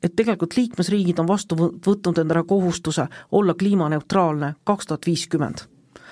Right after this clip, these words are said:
Ja ma tahaksin meelde tuletada, et selle kohustuse võttis Eestile peaminister Jüri Ratas,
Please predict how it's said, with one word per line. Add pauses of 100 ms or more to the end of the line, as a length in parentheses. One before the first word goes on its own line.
(320)
Ja
ma
tahaksin
meelde
tuletada,
et
selle
kohustuse
võttis
Eestile (300)
peaminister
Jüri
Ratas,